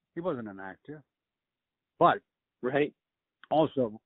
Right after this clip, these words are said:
Speaker 1: when I had done one, I was in the hospital with him, and I said, "Are you sure?" He said, "Right there." He said, "Fine." He said, "Let me look at your hand." I said, "No, no, no, I'm fine, I'm fine." He said, "No, you're not fine. You've broken your finger there." So I had broken my finger, and I had to put myself,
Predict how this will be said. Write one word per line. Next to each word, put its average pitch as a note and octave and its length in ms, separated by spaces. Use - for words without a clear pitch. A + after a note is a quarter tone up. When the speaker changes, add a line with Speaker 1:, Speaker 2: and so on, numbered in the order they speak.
Speaker 1:
when C#3+ 140
I C#3 120
had A#2+ 120
done D3+ 200
one, B2+ 160
I A#2+ 40
was A2+ 100
in C#3 120
the A#2 80
hospital A2 440
with F#2 140
him, G2 80
and A2 80
I G#2 100
said, A#2 140
"Are A2+ 40
you A2+ 140
sure?" D3 220
He A#2+ 60
said, B2+ 80
"Right A#2+ 240
there." C3 100
He A2+ 120
said, A2+ 220
"Fine." B2+ 200
He C#3 100
said, D#3 160
"Let F3+ 100
me F#3+ 80
look F3+ 180
at E3 160
your B2+ 120
hand." C3+ 220
I B2 80
said, A2+ 160
"No, B2 180
no, A2+ 180
no, G2 120
I'm F2+ 100
fine, G2+ 240
I'm F#2 80
fine." F#2+ 200
He C3 140
said, D3+ 100
"No, D#3 120
you're C3+ 160
not D3+ 260
fine. G#2 300
You've A#2 140
broken B2+ 300
your G#2 120
finger B2 360
there." E2+ 240
So C3 120
I C#3 140
had B2+ 140
broken D3+ 340
my B2 180
finger, A#2+ 440
and A#2 100
I B2+ 100
had C3 80
to A#2+ 60
put C3+ 220
myself, B2 540